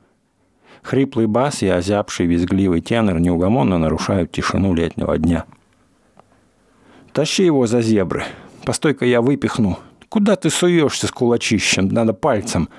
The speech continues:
Заходи сбоку, заходи слева», вправе колдобина. «К лешему тебя на ужин». Слышится хлопанье бича. По отлогому берегу к водопою лениво плетётся стадо, гонимое пастухом Ефимом.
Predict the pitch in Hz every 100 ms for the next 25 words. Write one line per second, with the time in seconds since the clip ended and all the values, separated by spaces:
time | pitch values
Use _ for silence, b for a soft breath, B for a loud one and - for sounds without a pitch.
0 | B 110 123 143 151 127 120 135 147 -
1 | 110 - - - - - 113 113 120 -
2 | 127 135 135 120 - - 113 104 95 107
3 | 104 104 92 90 76 B B B B B
4 | B _ - 107 95 - 104 95 92 98
5 | 101 98 101 101 98 95 85 b b b
6 | b b _ - 143 151 151 131 143 -
7 | 120 117 123 117 113 110 - 90 85 B
8 | B B B B - 117 - 117 107 107
9 | 104 110 165 175 151 151 - 107 101 104
10 | 104 160 156 127 135 175 156 - 117 -
11 | 127 - 110 - 131 131 113 101 101 104
12 | 101 98 92 98 - 95 104 95 95 98
13 | 135 120 92